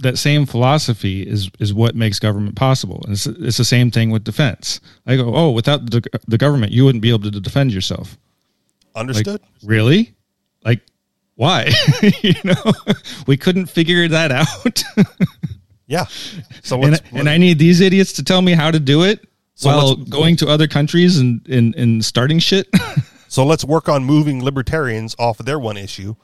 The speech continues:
Speaker 2: And when others, Republicans and Democrats, bring their issues to us, we can set them straight as well.
Speaker 1: Yep.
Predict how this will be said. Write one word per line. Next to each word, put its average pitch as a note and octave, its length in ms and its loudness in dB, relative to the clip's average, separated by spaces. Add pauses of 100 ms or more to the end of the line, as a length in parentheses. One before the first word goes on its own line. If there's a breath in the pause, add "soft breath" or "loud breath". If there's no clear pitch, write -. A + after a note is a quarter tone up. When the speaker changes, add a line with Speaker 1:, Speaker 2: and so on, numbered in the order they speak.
(360)
Speaker 2:
And A2+ 220 -6
when A2+ 180 -4
others, A#2+ 340 -2
Republicans C3+ 600 -6
and G2+ 80 -18
Democrats, A2+ 480 -4
bring A#2 380 -6
their A#2+ 200 -2
issues G#2+ 360 -6
to - 120 -12
us, A2+ 300 -4 (260 soft breath)
we A2 140 -8
can G#2+ 100 -8
set G#2+ 240 -8
them G2 160 -10
straight F#2 300 -16
as - 120 -20
well. - 200 -20 (1400 loud breath)
Speaker 1:
Yep. A#2+ 200 -4